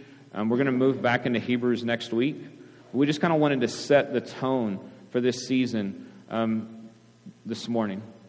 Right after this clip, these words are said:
um, before, before all of this really gets rolling.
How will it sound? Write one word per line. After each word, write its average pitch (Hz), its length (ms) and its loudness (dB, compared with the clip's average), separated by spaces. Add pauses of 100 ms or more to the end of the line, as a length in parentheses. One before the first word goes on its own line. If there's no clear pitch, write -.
(280)
um, 98 260 -8
before, 120 840 2 (320)
before 131 280 4
all 117 200 8
of 110 100 2
this 110 220 -2
really 113 200 4
gets 98 220 -2
rolling. 87 340 -2